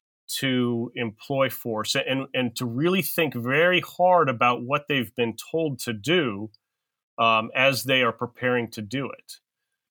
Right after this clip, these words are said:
W-, you know, one of the things that we've talked about,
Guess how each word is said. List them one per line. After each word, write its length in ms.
W-, 360
you 80
know, 60
one 140
of 80
the 40
things 260
that 80
we've 240
talked 260
about, 240